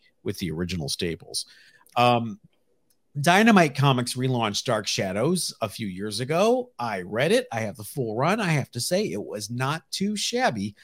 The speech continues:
especially for a Dynamite comic, 'cause, you know, they're pretty chintzy. Uh, it was quite good. A C G C eight point five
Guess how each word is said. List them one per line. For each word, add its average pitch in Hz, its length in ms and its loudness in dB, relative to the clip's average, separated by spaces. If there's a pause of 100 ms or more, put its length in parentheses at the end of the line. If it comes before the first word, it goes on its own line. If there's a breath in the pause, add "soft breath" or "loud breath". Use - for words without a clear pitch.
(300 soft breath)
especially 120 580 0
for 98 220 -2
a 90 60 -8
Dynamite 95 520 -6
comic, - 340 -12
'cause, 82 160 -14
you 117 80 -6
know, 101 160 -4
they're 107 140 -6
pretty 76 320 -14 (240)
chintzy. - 460 -8 (420 loud breath)
Uh, 113 300 4 (100)
it 147 80 -4
was 147 240 -4 (260)
quite 104 340 -4
good. 254 380 6 (560 loud breath)
A 202 120 6
C 294 240 2
G 262 160 2
C 240 400 0
eight 247 260 0
point 180 260 2
five 120 560 4